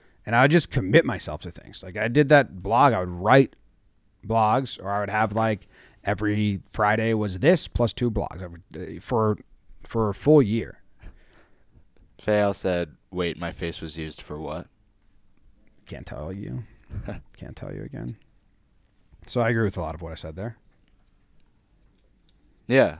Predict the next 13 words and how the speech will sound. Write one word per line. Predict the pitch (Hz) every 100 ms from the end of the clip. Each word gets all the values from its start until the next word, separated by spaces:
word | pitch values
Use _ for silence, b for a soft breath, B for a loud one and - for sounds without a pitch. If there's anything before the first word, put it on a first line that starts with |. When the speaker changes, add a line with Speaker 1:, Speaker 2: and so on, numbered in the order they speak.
| -
Speaker 2:
all, | 104 -
I | 113
think | 131 127 104
everything | 85 110 123 95
that | 87 -
you | 80
said, | - 80 80 73
you | 87
would | 85 -
still | - 82
say | - 82
right | 82 78 71
now. | 85 76 87